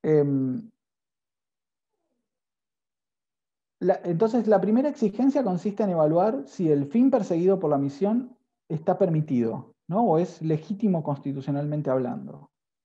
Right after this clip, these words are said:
Y acá hay varias preguntas para hacerse, ¿no? Primero,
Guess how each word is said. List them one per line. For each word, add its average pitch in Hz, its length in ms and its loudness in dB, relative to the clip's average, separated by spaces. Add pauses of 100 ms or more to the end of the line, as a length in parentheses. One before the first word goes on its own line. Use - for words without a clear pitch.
(180)
Y 160 80 0
acá 156 160 2
hay 240 240 0 (180)
varias 165 360 2
preguntas 135 400 -2
para 120 160 -2
hacerse, 127 420 -4
¿no? 214 240 -10 (180)
Primero, 151 680 -2